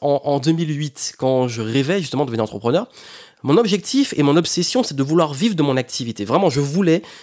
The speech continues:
pouvoir être entrepreneur, être indépendant financièrement notamment, et pouvoir, euh, vraiment voyager à travers le monde. J'en ai même fait, euh, une, un article sur Internet qui est encore là, que j'ai laissé, qui est comme une sorte de vision board qui est, euh, en format texte,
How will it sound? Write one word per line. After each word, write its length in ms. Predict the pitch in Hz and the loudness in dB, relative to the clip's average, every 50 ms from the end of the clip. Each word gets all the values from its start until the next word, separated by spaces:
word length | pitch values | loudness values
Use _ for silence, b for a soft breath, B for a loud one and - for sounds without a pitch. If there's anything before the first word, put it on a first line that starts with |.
| B B | B B
pouvoir 420 | - 160 147 143 147 156 160 - - | -2 -2 2 2 2 2 0 -2 -2
être 220 | 147 139 - - | -4 -2 -2 -2
entrepreneur, 520 | 131 - - 139 - - 127 120 135 143 - - | -4 -4 -4 -6 -4 -2 -2 0 0 0 -2 -2
être 160 | 127 - - - | -6 -8 -6 -4
indépendant 480 | 139 139 135 143 135 - 131 120 120 113 | -2 -2 0 0 -2 -2 0 0 0 0
financièrement 680 | - - - 175 175 160 - - - 139 127 131 156 | -2 -4 -2 0 0 2 2 0 0 0 0 2 2
notamment, 400 | 175 165 160 139 120 123 143 170 B B B B B B | 2 0 0 0 0 0 0 -2 B B B B B B
et 100 | - 131 | -4 -4
pouvoir, 480 | 131 - 131 127 139 147 156 - - - | -4 -4 -2 0 2 2 2 0 -2 -4
euh, 160 | 120 120 117 | -2 0 0
vraiment 280 | 113 113 117 131 147 151 | 0 0 0 2 2 2
voyager 360 | 135 135 123 120 117 113 135 | 2 2 2 2 2 2 0
à 60 | 131 | -2
travers 300 | - - 120 113 117 107 | -2 -4 -4 -2 -2 0
le 100 | 107 110 | 0 0
monde. 280 | 113 131 156 160 135 - B B B B | 0 0 0 0 0 -2 B B B B
J'en 160 | B - 127 | B -2 0
ai 100 | 127 131 | 0 2
même 220 | 135 156 156 156 151 | 4 4 4 2 2
fait, 460 | - - - - 170 165 165 160 160 - | -2 -4 -2 2 4 4 4 2 0 0
euh, 260 | 127 120 117 117 113 - - | 0 0 2 0 0 -2 -4
une, 240 | 131 127 120 120 117 - | -8 -8 -6 -6 -6 -4
un 160 | 120 120 127 | -4 -2 -2
article 460 | 139 - - - - 180 175 170 - | -2 -2 -4 -8 -6 -6 -6 -6 -8
sur 240 | - - - 131 120 | -10 -8 -6 -4 -4
Internet 340 | 113 110 - 143 147 143 - | -4 -2 -2 -2 -2 -2 -4
qui 80 | - 123 | -6 -6
est 40 | |
encore 300 | 107 110 - 185 175 160 | -6 -4 -2 -2 0 0
là, 140 | 151 151 151 | 2 0 0
que 80 | 127 123 | -2 -2
j'ai 140 | 113 120 113 | -4 -4 -2
laissé, 420 | 123 139 - - - 151 151 151 B B B B B | -2 -2 -2 0 0 0 0 0 B B B B B
qui 80 | - | -8
est 20 | - | -2
comme 140 | 147 143 147 | 0 0 0
une 60 | 143 | 2
sorte 160 | 170 156 139 | 0 0 0
de 60 | 127 | 0
vision 380 | 123 120 131 185 185 143 165 160 | -2 -2 0 0 2 2 2 2
board 460 | 160 156 147 160 165 160 156 135 120 | 2 2 4 4 4 4 2 0 -2
qui 240 | - - 127 120 120 | -4 -4 -4 -2 -2
est, 80 | 113 120 | -2 -4
euh, 320 | 113 113 110 110 107 104 107 - - | -4 -4 -4 -4 -6 -8 -10 -12 -10
en 100 | - 120 | -10 -8
format 340 | 113 - 120 117 120 120 120 | -6 -6 -6 -4 -2 -4 -4
texte, 420 | - - 170 170 - - - 139 | -2 -2 -2 -2 -2 -4 -4 -4